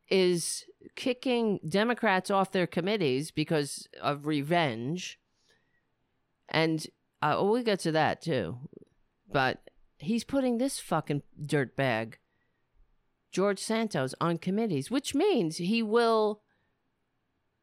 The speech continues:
get security clearance? Apparently, if you're a member of Congress, you, all you do is, is you don't have to go through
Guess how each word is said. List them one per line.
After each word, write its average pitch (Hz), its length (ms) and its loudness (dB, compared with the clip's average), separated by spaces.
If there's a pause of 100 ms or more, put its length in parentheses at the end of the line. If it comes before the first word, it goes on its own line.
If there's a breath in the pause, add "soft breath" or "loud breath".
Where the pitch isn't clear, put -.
(240)
get 180 340 2 (100)
security 175 760 -2
clearance? 392 640 -6 (1600)
Apparently, 208 720 2
if 175 120 0
you're 214 240 4
a 185 40 2
member 202 440 4
of 165 160 0
Congress, 214 760 0 (280)
you, 196 480 4
all 262 200 4
you 254 200 0
do 240 280 2
is, 180 280 0
is 202 140 0
you 233 100 2
don't 262 180 4
have 262 140 0
to 214 100 0
go 226 200 2
through 220 580 0